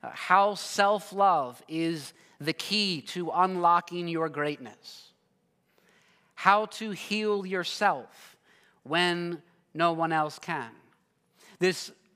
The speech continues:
particular genre of writing has, in fact, taken off in recent decades and be-, has become a billion-dollar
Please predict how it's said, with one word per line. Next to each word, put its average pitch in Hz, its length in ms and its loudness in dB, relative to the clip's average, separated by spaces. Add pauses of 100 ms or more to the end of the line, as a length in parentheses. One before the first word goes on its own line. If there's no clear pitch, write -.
particular 170 420 -2
genre 170 420 4
of 147 140 0
writing 156 300 2
has, 156 180 -2
in 147 80 -8
fact, 156 320 0
taken 180 340 -2
off 175 340 2
in 165 360 -6
recent 156 420 -6
decades 151 440 -2
and 151 100 -4
be-, 147 100 -4
has 143 220 -2
become 175 360 -4
a 147 120 -4
billion-dollar 165 920 0